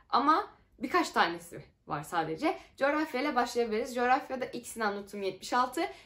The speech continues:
ikinci sınav notum ise yetmiş iki ve performanslarım ikisi de yüz yüz.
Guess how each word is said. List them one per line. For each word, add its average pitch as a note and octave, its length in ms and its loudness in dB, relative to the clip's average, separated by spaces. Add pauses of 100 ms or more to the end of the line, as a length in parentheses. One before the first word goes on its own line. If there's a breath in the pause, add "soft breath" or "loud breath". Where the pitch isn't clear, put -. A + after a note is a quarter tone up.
ikinci C#4+ 320 -4
sınav C4 240 4
notum A#3+ 200 -6
ise A3 180 -4
yetmiş A3 400 -2
iki G4 260 -2 (160 loud breath)
ve C4+ 100 -2
performanslarım B3 680 2
ikisi - 280 -12
de D#4+ 60 -2
yüz A#3+ 380 -2
yüz. C4 200 -6